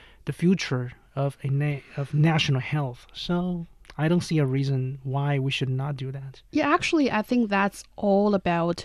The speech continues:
Speaker 2: the discussion of childhood obesity, especially in rural areas when it comes to the issue in China, because when we're discussing obesity,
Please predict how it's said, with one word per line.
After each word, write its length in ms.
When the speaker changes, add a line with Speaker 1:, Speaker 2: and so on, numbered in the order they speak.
Speaker 2:
the 80
discussion 760
of 240
childhood 600
obesity, 460
especially 540
in 100
rural 240
areas 600
when 240
it 80
comes 280
to 180
the 180
issue 220
in 160
China, 540
because 420
when 240
we're 160
discussing 640
obesity, 640